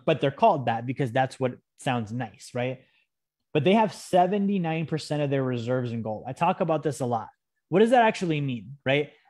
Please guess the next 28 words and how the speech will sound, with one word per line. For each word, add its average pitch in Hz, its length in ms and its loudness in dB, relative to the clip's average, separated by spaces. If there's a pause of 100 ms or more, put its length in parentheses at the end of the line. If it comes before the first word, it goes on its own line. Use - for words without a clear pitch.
This 196 240 4
would 233 100 2
be 220 140 2
the 202 120 6
equivalent 196 600 2
of 160 140 0
you 151 320 2
having 139 340 0
seventy-nine 170 800 0
percent 151 360 -4
of 139 100 -2
your 139 160 2
emergency 135 520 -2
fund 147 320 -4
in 127 160 -4
gold 139 400 -2 (380)
and 156 160 -2
only 151 200 -2
twenty-one 175 500 2
percent 143 340 -4
of 127 80 -2
it 123 60 2
elsewhere. - 420 -4 (480)
Whether 165 240 6
that 165 120 6
elsewhere 170 380 4
be 139 180 0
cash 151 560 -2